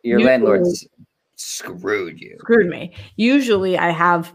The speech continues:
Speaker 2: people, friends that will come and help me, um, and I usually don't pay for movers.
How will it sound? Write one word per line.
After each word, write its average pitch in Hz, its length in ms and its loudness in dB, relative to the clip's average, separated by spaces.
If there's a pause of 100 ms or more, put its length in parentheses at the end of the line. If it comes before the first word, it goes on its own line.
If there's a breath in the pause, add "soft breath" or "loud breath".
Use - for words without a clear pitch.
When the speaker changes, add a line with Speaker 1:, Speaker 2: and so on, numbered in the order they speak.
Speaker 2:
people, 208 420 -4
friends 175 520 0
that 175 180 -2
will 185 100 -6
come 175 240 -2
and 170 100 -4
help 190 220 0
me, 156 280 -8
um, 165 260 -6
and 165 80 -6
I 170 60 -4
usually 180 280 -4
don't 170 240 -4
pay 202 180 -4
for 185 160 -4
movers. 160 540 -2